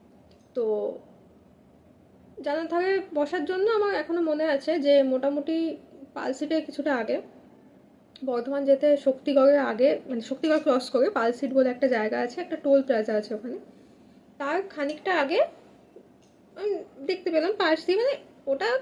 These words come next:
খেয়াল কেন আছে তাও জানি না, মানে পাশ দিয়ে তো প্রচুর গাড়ি যায়। যাই হোক, আমার পাশ দিয়ে একটা বাইক ক্রস করে গেল, একটা গোলাপি রঙের চুড়িদার পরা একটি মেয়ে পিছনে বসেছিল,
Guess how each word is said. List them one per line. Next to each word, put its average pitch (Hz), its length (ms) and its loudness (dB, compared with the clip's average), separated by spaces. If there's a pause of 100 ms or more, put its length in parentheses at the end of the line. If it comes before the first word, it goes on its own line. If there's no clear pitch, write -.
(100)
খেয়াল 339 540 2
কেন 311 280 0
আছে 359 280 0
তাও 339 180 4
জানি 302 260 2
না, 277 120 2
মানে 262 180 2
পাশ 254 340 -2
দিয়ে 269 120 4
তো 269 100 4
প্রচুর 269 280 2
গাড়ি 262 280 4
যায়। 285 260 0 (840)
যাই 320 240 -2
হোক, 554 160 4
আমার 381 180 0
পাশ 254 320 -2
দিয়ে 330 120 0
একটা 330 180 -2
বাইক 262 340 -2
ক্রস 254 260 -2
করে 294 220 2
গেল, 294 260 0 (680)
একটা 381 140 -4
গোলাপি 294 440 2
রঙের 302 280 -2
চুড়িদার 262 420 2
পরা 240 440 -2
একটি - 180 -10
মেয়ে 262 220 0
পিছনে 254 360 -4
বসেছিল, 262 380 -2